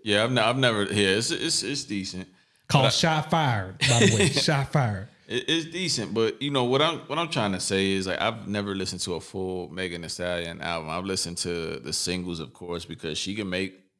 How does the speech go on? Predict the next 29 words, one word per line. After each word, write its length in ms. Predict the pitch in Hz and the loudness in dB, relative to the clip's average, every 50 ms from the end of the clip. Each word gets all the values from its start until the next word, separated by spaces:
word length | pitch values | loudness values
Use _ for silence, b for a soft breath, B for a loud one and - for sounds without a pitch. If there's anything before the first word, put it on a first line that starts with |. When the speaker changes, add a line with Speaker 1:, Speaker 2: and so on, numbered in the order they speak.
| _ _ _ | _ _ _
Speaker 1:
she 160 | - - 104 | -10 -8 -4
can 100 | 131 139 | -4 -2
make 160 | 107 110 113 101 | -2 -2 -2 -2
a 60 | 92 | -2
hit 180 | 92 87 69 | -2 -2 -2
record. 360 | 53 85 87 82 65 65 - - _ - | -2 -2 -4 -4 -4 -10 -10 -12 _ -2
That's, 280 | 90 90 139 117 104 - | 2 2 2 2 2 0
Speaker 2:
Yeah. 40 | |
Speaker 1:
that's 180 | - 101 98 - | 0 0 0 -2
clear. 460 | - - - 107 107 98 87 85 - b b b b b b b b | -4 -4 -2 0 2 2 0 -2 -6 b b b b b b b b
But 100 | 95 92 | -10 -6
can 260 | - 107 98 98 95 | -2 0 2 2 2
she 600 | 95 - - 95 92 92 90 90 87 82 - b b b b b b b _ | 2 2 0 0 0 -2 -2 -4 -6 -8 -10 b b b b b b b _
make 240 | - 95 98 95 - | -6 -4 -4 -4 -4
a 80 | 85 | -6
hit 360 | 80 69 95 95 90 - - - | -6 -2 -2 -2 -2 -2 -2 -2
album? 560 | 82 90 90 85 82 76 - 71 69 71 - _ _ _ | 0 2 2 0 0 -4 -6 -12 -12 -14 -18 _ _ _
You 160 | 95 98 95 | -8 -6 -4
know 60 | 95 92 | -4 -4
what 80 | 92 | -4
I 20 | 90 | -4
mean? 320 | 92 92 92 92 90 85 - - - _ _ _ _ _ _ _ _ _ _ _ _ _ _ _ _ _ _ _ _ - | -4 -4 -4 -4 -6 -8 -10 -16 -18 _ _ _ _ _ _ _ _ _ _ _ _ _ _ _ _ _ _ _ _ -4
I'm, 340 | - 98 101 104 104 107 110 71 | -2 0 0 0 0 -2 -4 -6
I'm 140 | 87 110 110 | -4 -4 -6
starting 400 | - - - 120 120 113 110 107 | -4 -2 0 2 2 2 0 -4
to 40 | 101 | -4
think 320 | - 104 104 101 98 - 104 | -4 -4 -4 -4 -4 -4 -2
that, 240 | 98 95 92 92 95 | -2 0 0 0 0
uh, 500 | 92 92 92 92 92 90 90 87 87 | -2 -2 -2 -4 -4 -4 -6 -6 -8